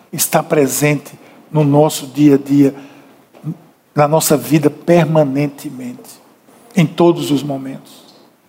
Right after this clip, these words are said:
O poder da presença está aí, em nós experimentarmos ela, e é isso que nós queremos. Assim,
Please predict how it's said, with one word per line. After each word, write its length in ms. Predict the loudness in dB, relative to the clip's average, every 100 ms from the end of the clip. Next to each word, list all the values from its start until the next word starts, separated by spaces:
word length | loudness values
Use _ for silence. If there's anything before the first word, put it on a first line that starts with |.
| _ _ _ _ _ _ _ _
O 40 |
poder 420 | 0 2 2 2
da 120 | 2
presença 560 | 0 0 0 -2 -4 -6
está 280 | -6 -4 -4
aí, 140 | -6 -16 _ _ _ _ _ _ _ _ -6
em 80 | 0
nós 200 | 2 0
experimentarmos 920 | -2 0 2 2 -2 -2 -4 -6 -10
ela, 220 | -12 -12
e 100 | -10
é 80 | -10
isso 160 | -12 -10
que 100 | -4
nós 160 | -4
queremos. 560 | -4 -8 -8 -14 -20 -20 _ _ _ _ _ _ _ -8
Assim, 340 | -6 -6 -10